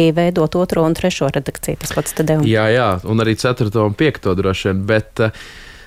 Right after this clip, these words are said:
Speaker 2: nu, es laikam tīri pats par sevi varu teikt, es laikam neesmu no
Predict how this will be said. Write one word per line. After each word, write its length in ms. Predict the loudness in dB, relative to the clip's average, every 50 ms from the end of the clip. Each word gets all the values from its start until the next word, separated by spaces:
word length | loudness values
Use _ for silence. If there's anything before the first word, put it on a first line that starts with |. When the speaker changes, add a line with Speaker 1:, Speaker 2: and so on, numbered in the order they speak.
| -14 -4 -2
Speaker 2:
nu, 300 | 0 2 4 4 4 2 0 -2 -10 -20 -20 -20 -20 -20 -20 -20 -20 -20 -20 -20 -20 -8 -2 -2
es 140 | 0 2 2
laikam 400 | 2 2 2 2 2 0 0 0 -2 -4 -6 -10 -14 -14 -16 -18 -20 -20 -18 -16 -14 -12 -12 -12 -14 -14 _ -20 -20 -20 -16 -4
tīri 420 | -2 0 2 2 2 2 0 -2 -4 -8 -10 -6 -6 -6 -6 -6 -6 -2
pats 180 | -2 -2 0 0
par 120 | 0 -2 0
sevi 240 | 2 2 2 4 4
varu 160 | 4 2 2
teikt, 300 | 2 2 0 0 0 -2 -4
es 80 | -2
laikam 300 | 0 0 0 0 0 0 2
neesmu 460 | 2 2 2 0 0 0 -2 -2 0
no 140 | 0 0 -2